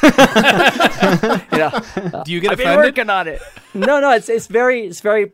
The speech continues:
Speaker 1: very nice. You know, uh, I, I'm very, very grateful for people that come up and say, "You know, I just wanted to say hi. I've listened to your content when I was, you know, early in my career or whatever,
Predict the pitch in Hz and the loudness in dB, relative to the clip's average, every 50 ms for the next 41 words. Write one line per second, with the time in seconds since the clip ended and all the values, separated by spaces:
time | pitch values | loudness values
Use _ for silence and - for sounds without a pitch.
0 | _ _ _ - 220 220 214 185 156 123 113 123 - - - - - - 160 147 | _ _ _ -2 -2 -2 0 -2 -2 -4 -4 -6 -10 -14 -18 -16 -10 -8 -6 -2
1 | 156 151 151 156 151 - - - _ _ _ - 175 165 165 156 156 - - - | -2 0 0 -2 -2 -6 -12 -20 _ _ _ -8 -4 -2 -2 -2 -2 -4 -6 -10
2 | _ - 180 - - - 170 165 160 147 147 160 170 170 175 180 175 165 139 160 | _ -10 -10 -10 -8 -8 -8 -8 -8 -8 -6 -4 -2 -2 -2 -2 -4 -4 -4 -4
3 | 151 147 139 123 143 135 127 113 - - 123 113 107 - _ _ - 135 131 127 | -4 -4 -4 -6 -6 -6 -6 -8 -10 -10 -8 -8 -8 -10 _ _ -10 -10 -8 -8
4 | 123 - 139 139 139 135 131 127 - 139 143 139 127 131 - 147 131 139 143 139 | -8 -8 -10 -10 -8 -8 -10 -8 -8 -8 -8 -8 -8 -10 -10 -8 -6 -6 -4 -4
5 | 139 139 139 135 131 127 - - 147 135 127 123 120 - 131 120 120 123 123 123 | -2 -2 -2 -2 -4 -6 -8 -8 -10 -8 -8 -8 -10 -8 -8 -8 -6 -6 -6 -4
6 | 120 120 117 113 107 104 104 _ _ _ _ _ _ _ _ - 147 139 - 147 | -4 -4 -4 -6 -6 -8 -10 _ _ _ _ _ _ _ _ -10 -10 -8 -8 -8
7 | 139 131 123 120 - 139 123 120 123 123 - 120 117 113 - - 120 117 113 117 | -8 -8 -8 -8 -8 -8 -8 -8 -8 -8 -8 -10 -10 -10 -8 -8 -8 -6 -6 -8
8 | 117 113 - - - 135 120 117 110 107 110 110 _ _ _ _ _ - - _ | -10 -12 -14 -12 -10 -10 -8 -8 -8 -10 -10 -14 _ _ _ _ _ -20 -12 _
9 | - 131 131 127 123 123 123 120 113 - 127 127 127 123 123 117 104 101 110 120 | -6 -4 -4 -4 -4 -4 -6 -8 -8 -8 -8 -6 -6 -4 -4 -6 -6 -6 -6 -8
10 | 120 117 120 117 117 113 110 | -6 -6 -6 -6 -6 -8 -10